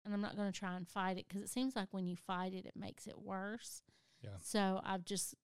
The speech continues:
Speaker 1: I do pray when I'm in that place, you know, but there are times where it's actually a dream. So I've had some where I'm just paralyzed and I'm
Speaker 2: Right.
Speaker 1: awake and I,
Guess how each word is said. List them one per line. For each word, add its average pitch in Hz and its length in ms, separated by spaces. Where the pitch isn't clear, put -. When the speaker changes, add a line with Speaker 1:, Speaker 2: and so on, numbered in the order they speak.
Speaker 1:
I 220 100
do 220 180
pray 208 480
when 240 100
I'm 214 100
in 226 100
that - 180
place, 226 480
you 233 80
know, 226 260
but 247 140
there 254 160
are 247 40
times 285 420
where 247 120
it's 226 100
actually 226 340
a 208 40
dream. 196 420
So - 160
I've 208 80
had 220 240
some 262 260
where 285 80
I'm 208 140
just 196 180
paralyzed 254 440
and 208 120
I'm 190 80
Speaker 2:
Right. 202 140
Speaker 1:
awake 220 180
and 220 80
I, 196 120